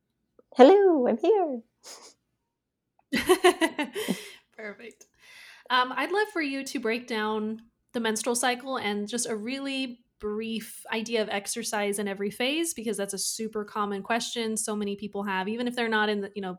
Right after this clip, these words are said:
Speaker 2: bodybuilding or whatever.
Speaker 1: Yeah.
Speaker 2: How can they start to shift out of the mentality of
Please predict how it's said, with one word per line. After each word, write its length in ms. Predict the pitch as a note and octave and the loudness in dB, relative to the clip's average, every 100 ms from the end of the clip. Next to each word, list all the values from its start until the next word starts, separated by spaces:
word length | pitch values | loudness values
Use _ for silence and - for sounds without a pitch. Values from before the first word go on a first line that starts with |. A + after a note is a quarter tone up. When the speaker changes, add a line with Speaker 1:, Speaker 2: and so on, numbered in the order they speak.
| G3 | 0
Speaker 2:
bodybuilding 680 | G#3 G#3 G#3 G3 F#3 F#3 F#3 | 4 4 2 0 -2 -4 -6
or 100 | F#3 | -6
whatever. 380 | F#3 F3+ F3+ F#3 | -6 -6 -4 2
Speaker 1:
Yeah. 280 | A#3 C4 D3 _ _ _ _ | 4 4 0 _ _ _ _
Speaker 2:
How 200 | - C4 | -4 -4
can 160 | C#4 C#4+ | -4 -6
they 120 | B3+ | -4
start 260 | A#3 G#3+ G#3 | -2 -2 -4
to 320 | A3+ G#3+ G#3+ | -4 -4 -4
shift 920 | G#3+ - A3+ G#3 - - - - - _ _ _ _ - | -6 -4 -2 -2 -8 -16 -12 -12 -14 _ _ _ _ -4
out 180 | G#3+ A#3 | 0 0
of 80 | |
the 80 | A3+ | -2
mentality 680 | A3 G#3 G#3 G#3 G3+ G3+ G3+ | -2 -2 0 0 0 0 -2
of 600 | G3+ G3 F#3+ F#3+ F#3+ F#3+ | 0 0 0 -2 -6 -12